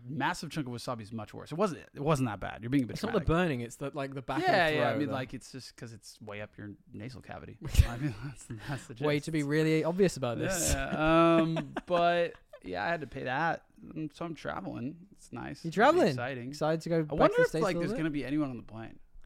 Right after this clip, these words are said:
Speaker 2: Ah, surely by now there would be.
Speaker 1: I don't know.
Speaker 2: Surely by now there would be. You'd think so. Like, it's the, it's been dribs and drabs. They've opened it up more and more.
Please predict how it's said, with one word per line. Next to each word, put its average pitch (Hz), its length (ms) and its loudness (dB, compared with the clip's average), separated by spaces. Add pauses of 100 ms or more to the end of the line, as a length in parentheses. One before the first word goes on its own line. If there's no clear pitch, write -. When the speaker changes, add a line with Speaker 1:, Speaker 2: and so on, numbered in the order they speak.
(440)
Speaker 2:
Ah, 143 120 2
surely 156 300 4
by 120 140 0
now 120 160 -4
there 104 100 -4
would 104 140 -8
be. 107 180 -14 (580)
Speaker 1:
I 131 60 -16
don't 131 180 -14
know. 139 120 -14 (320)
Speaker 2:
Surely 170 260 0
by 120 140 -2
now 110 120 -6
there 107 100 -8
would 104 120 -8
be. 120 80 -6
You'd 156 120 -6
think 196 200 -4
so. 107 180 -6
Like, 117 180 -8
it's 143 160 -12
the, - 240 -8
it's 170 100 -8
been 226 120 0
dribs 170 200 2
and 135 80 -2
drabs. 117 280 0
They've 123 140 -4
opened 135 280 -2
it 113 60 -6
up 110 120 -6
more 110 160 -6
and 113 80 -10
more. 120 220 -10